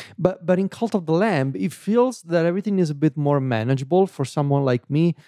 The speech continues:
Like, yeah, I like action games, but this is not as complicated as Hades.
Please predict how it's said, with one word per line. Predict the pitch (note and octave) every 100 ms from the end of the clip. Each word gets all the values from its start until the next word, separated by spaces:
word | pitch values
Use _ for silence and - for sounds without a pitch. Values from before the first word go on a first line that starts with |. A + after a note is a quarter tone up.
| -
Like, | C#3 -
yeah, | A3 G#3+ C#3
I | - D#3+
like | D3 D3 E3+ D3
action | C#3+ - F#3 F3
games, | G3 A3 A3
but | D#3 D3+
this | D3
is | D3+ C3
not | C#3+ C3 - - _ _
as | F3+ D#3 -
complicated | - D#3+ C#3+ C#3 C#3+ - D#3 C#3 C3+
as | D#3 C3 -
Hades. | - D3 G#2+ - -